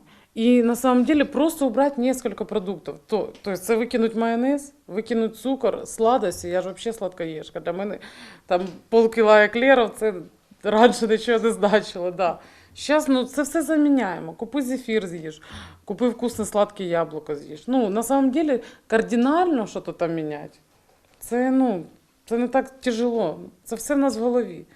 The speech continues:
От реально все в голові. Всі, це, це привичка. Привикла в чашку ложить п'ять ложок сахара. І все.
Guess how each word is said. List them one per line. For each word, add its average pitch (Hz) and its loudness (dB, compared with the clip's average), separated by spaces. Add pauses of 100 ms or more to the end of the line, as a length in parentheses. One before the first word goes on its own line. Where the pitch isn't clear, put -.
(320)
От 180 -6
реально 226 4
все 196 -2
в 165 -6
голові. 165 -6 (300)
Всі, - -14
це, 226 -4 (120)
це 262 -6
привичка. 233 -6 (300)
Привикла 262 2
в 202 -4
чашку 175 -4 (280)
ложить 185 -6
п'ять 190 0
ложок 175 -4
сахара. 160 -8 (340)
І 247 -8
все. 214 -8